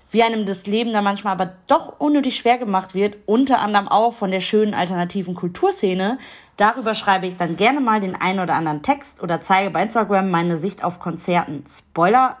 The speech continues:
sie ist meistens schlecht. Da immer nur meckern aber auch Kacke ist und man nur vom Bloggen keine Pommes auf den Tisch kriegt, werde ich ab Januar als Leiterin des Projekts Barrierefreies Festival beim Sommerblut Kulturfestival in Köln arbeiten.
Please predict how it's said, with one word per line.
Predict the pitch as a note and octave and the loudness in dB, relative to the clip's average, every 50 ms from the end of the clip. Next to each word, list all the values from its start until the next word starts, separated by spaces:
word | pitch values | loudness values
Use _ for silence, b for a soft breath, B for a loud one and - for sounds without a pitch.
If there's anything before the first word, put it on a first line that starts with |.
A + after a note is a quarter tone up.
| - - | -12 -10
sie | D#3+ D3 D#3 D#3+ | -8 -6 -6 -6
ist | D#3 - - | -8 -8 -8
meistens | D#3+ D3+ D3+ D3+ E3+ G#3 A3 - - - A#3 A3 A3 - | -6 -4 -2 -2 -2 -2 -6 -8 -10 -8 -8 -8 -8 -10
schlecht. | - - A#3 A#3 A3+ E3+ - - - - _ - - B B B B B B B B B B B B B | -8 -6 -2 0 0 0 0 -4 -14 -20 _ -20 -20 B B B B B B B B B B B B B
Da | - G3+ F#3+ | 2 2 4
immer | A#3+ D#4 D#4 | 4 4 4
nur | C4 A3 | 2 2
meckern | F#3+ G#3 A3 - B3 A3+ | 2 0 0 2 2 2
aber | G3+ F3+ F#3 E3 | 4 4 4 4
auch | F#3 G3 - | 2 0 -2
Kacke | - - - C#4 - D4 | -6 -6 -6 -4 -4 -4
ist | C4+ C4 C#4 D4+ D4 - | -2 -2 -2 -4 -4 -6
und | G#3+ F#3+ | -6 -4
man | F#3 F#3 F#3 | -4 -2 0
nur | G3 G#3+ A#3 | 0 0 0
vom | A#3 - G#3 G3 F#3 | 0 -2 -4 -4 0
Bloggen | F3 F3+ F#3 G3+ G#3 G#3+ G#3 F#3+ | 2 2 2 2 2 -2 -6 -8
keine | - - G3 F#3+ G3 F#3 | -6 -4 -2 -2 -2 -4
Pommes | F3+ - C4 C#4 A#3+ - | 0 2 2 2 2 0
auf | D3+ D#3+ - | -2 -4 -4
den | - E3+ D#3 - | -4 -6 -6 -6
Tisch | - F3 E3+ - - | -6 -8 -8 -8 -10
kriegt, | - - G3 C4 C4 - - B B B B B B B B | -4 -2 -2 -2 -2 -4 -12 B B B B B B B B
werde | - F#3 G3 G3+ A3 | 2 2 2 2 2
ich | G#3+ - | -2 -4
ab | F3+ E3+ F3+ | -6 -4 -2
Januar | E3+ F3 F3+ G#3+ B3 C#4 C#4 C#4+ D4 - | 0 2 2 4 6 6 6 4 4 2
als | - F#3+ - - | -2 -4 -4 -2
Leiterin | D#3+ D#3+ F3 G#3+ C4+ B3+ G#3+ A3 A3+ A3 | 2 2 2 2 2 0 -2 -2 -2 -2
des | G3 G3 - | -4 -6 -8
Projekts | - - F3+ F3 G3 F#3+ - - | -6 -4 -2 0 0 -2 -4 -6
Barrierefreies | - E3 E3 F#3 F#3+ F#3 - - F3 E3 D#3+ - - | -6 -4 -2 -2 -4 -6 -6 -6 -6 -6 -6 -4 -2
Festival | - D#4+ D#4+ E4 - G#3+ E3+ F3 F3+ F#3 | -2 -2 -2 -2 -4 -4 0 0 0 0
beim | F#3 F3 E3+ E3+ E3+ | 0 -2 -2 -2 -2
Sommerblut | D3 F3 G3 G#3+ G#3+ F#3 F3+ G3+ F3+ F3+ - | -2 -2 0 0 0 0 -2 -4 -6 -6 -6
Kulturfestival | - F3+ F3 F3+ - G#3 G3+ G3+ G3 F#3 F3+ - F3 D#3 E3+ F3 E3 | -6 -6 -6 -2 -2 -2 -2 -2 -4 -6 -6 -8 -8 -4 -4 -4 -4
in | - D#3+ E3 D#3 | -4 -6 -6 -8
Köln | - - D#3+ D#3 D#3+ D#3+ D#3 | -6 -4 -2 -2 -2 -2 -4
arbeiten. | D3+ C#3+ C3 C#3 C3+ C3+ C3+ C3+ C#3+ C#3 | -6 -4 -4 -4 -4 -4 -4 -6 -8 -10